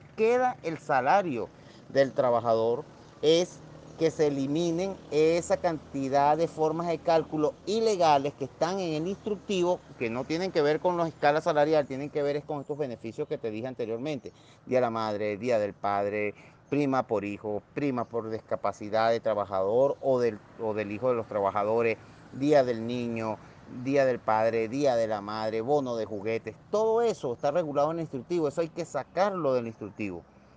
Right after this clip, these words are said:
¿Por qué? Porque eso es materia de la convención colectiva y es donde el, está afectándose en mayor medida el ingreso de la gente. Y a esto hay que sumarle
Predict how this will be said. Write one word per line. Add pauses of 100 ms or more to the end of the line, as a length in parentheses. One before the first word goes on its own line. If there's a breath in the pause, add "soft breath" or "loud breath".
(160 loud breath)
¿Por
qué? (160)
Porque
eso
es
materia
de
la
convención
colectiva
y
es
donde
el, (160)
está
afectándose
en
mayor
medida
el
ingreso
de
la
gente. (500 loud breath)
Y
a
esto
hay
que
sumarle